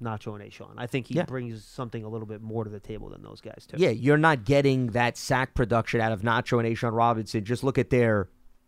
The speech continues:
Speaker 2: careers. And also, here's the other thing. Okay, so if we go down that hypothetical road, you get rid of Leonard Williams, A'Shawn Robinson is now your guy. What happens if A'Shawn, God forbid, gets hurt?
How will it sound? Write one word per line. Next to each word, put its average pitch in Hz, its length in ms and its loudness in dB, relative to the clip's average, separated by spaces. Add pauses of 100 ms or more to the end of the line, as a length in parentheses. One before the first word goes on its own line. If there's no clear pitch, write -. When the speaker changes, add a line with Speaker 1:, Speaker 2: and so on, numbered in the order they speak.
(260)
Speaker 2:
careers. 131 560 4
And 139 100 2
also, 170 340 6
here's 170 240 2
the 151 120 6
other 202 160 6
thing. 107 200 -2
Okay, 147 220 4
so 135 340 4
if 143 140 -2
we 147 100 2
go 160 140 6
down 170 200 4
that 147 100 2
hypothetical 143 520 4
road, 147 320 8 (320)
you 127 120 2
get 160 140 6
rid 175 120 6
of 160 80 6
Leonard 151 240 4
Williams, 147 340 6
A'Shawn 143 400 4
Robinson 135 460 6
is 117 100 0
now 135 140 6
your 120 180 2
guy. 135 240 6
What 156 140 4
happens 165 240 2
if 143 80 2
A'Shawn, 151 320 2
God 139 220 2
forbid, 131 200 -4
gets 127 200 -2
hurt? 170 260 0